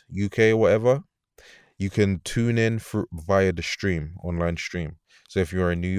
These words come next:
York, if you're in New Zealand, if you're wherever, I'll give you an opportunity to tune in. And I swear your mind is gonna be blown and you're going to be ahead of the competition.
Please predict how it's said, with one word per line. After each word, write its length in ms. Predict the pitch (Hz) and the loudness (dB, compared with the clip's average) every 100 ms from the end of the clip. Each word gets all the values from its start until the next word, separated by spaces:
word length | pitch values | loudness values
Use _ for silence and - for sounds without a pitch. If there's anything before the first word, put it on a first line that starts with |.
| 98 | 4
York, 240 | 98 - | 2 0
if 160 | 87 87 | -8 -4
you're 180 | 85 | -4
in 80 | 85 | -2
New 140 | 85 85 | -4 -4
Zealand, 440 | 95 101 95 95 | 0 2 2 -2
if 160 | 87 85 | -4 -4
you're 140 | 82 | -4
wherever, 500 | 80 95 120 95 78 _ _ _ _ _ - - | 2 8 8 6 -2 _ _ _ _ _ -16 0
I'll 140 | 92 | 0
give 200 | 87 104 | 2 -2
you 100 | 101 | 0
an 40 | - | 0
opportunity 500 | - 80 101 101 80 | 0 -4 -4 -4 -4
to 100 | 78 | -10
tune 320 | - 104 98 | -8 -4 -2
in. 200 | 95 80 - _ - | -2 -4 -8 _ -6
And 140 | 90 | -4
I 80 | 85 | -2
swear 640 | - - - 107 120 135 _ _ _ - | -4 -8 0 4 4 2 _ _ _ -6
your 140 | 87 | -4
mind 320 | 90 101 113 | 0 0 2
is 120 | 110 95 | 0 -2
gonna 200 | 101 92 | -4 -4
be 140 | 85 | -6
blown 460 | 76 92 101 107 98 | -6 2 2 2 0
and 160 | 90 | -4
you're 160 | 85 92 | -2 -4
going 380 | 80 104 113 110 | 0 2 2 0
to 120 | - | -4
be 240 | 85 101 95 | -4 -2 0
ahead 260 | 87 101 | 0 0
of 120 | 95 | 0
the 80 | 78 | -4
competition. 720 | - 82 - - 87 - 71 | -8 -8 -8 -6 -6 -6 -14